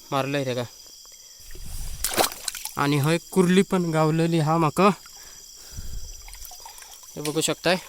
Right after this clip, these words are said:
आणि अशा प्रकारे कुर्ली पकडूची लागता बॅक साईडने, तर ती आपणाक चावना नाही, नाहीतर चावता बेकार. हे बघा मस्त.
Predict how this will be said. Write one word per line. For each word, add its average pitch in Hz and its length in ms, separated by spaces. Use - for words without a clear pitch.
आणि 170 160
अशा 175 220
प्रकारे 196 360
कुर्ली 185 240
पकडूची 175 400
लागता 160 300
बॅक 160 280
साईडने, 170 340
तर 180 120
ती 196 240
आपणाक 180 400
चावना 190 300
नाही, 165 140
नाहीतर 165 260
चावता 170 360
बेकार. 151 300
हे 170 80
बघा 160 180
मस्त. 160 300